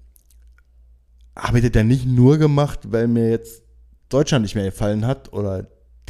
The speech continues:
die Leute doof fand oder irgendwie, das war ja, ja nicht so an sich der Grund. Ich wollte halt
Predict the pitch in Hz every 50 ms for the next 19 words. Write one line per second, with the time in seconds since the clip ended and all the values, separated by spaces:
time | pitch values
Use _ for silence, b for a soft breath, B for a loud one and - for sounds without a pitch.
0 | - _ - 101 101 107 113 135 - 147 110 - 113 110 - - - 110 110 127
1 | - 82 95 107 104 107 110 131 123 110 107 - - 95 98 107 107 107 104 95
2 | 98 110 110 101 - - 107 107 107 92 - 101 101 - 107 107 - - 107 101
3 | 98 113 123 127 117 104 98 92 101 101 - 104 101 -